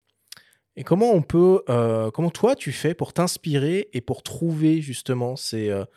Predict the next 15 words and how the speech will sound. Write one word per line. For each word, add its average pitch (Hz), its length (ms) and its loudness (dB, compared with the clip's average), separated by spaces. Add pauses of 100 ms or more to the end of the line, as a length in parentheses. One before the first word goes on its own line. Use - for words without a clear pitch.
(340)
ces 120 400 -4
idées 147 240 0
de 131 100 -4
sujets 131 520 -6
et 123 100 -4
d'angles, 135 560 0 (480)
euh, 90 680 -6
originaux 131 600 -2
pour 120 320 -2
toujours 131 300 -4
réussir 131 280 0
à 113 60 0
surprendre 135 640 -4
les 117 160 -4
observateurs ? 110 640 -8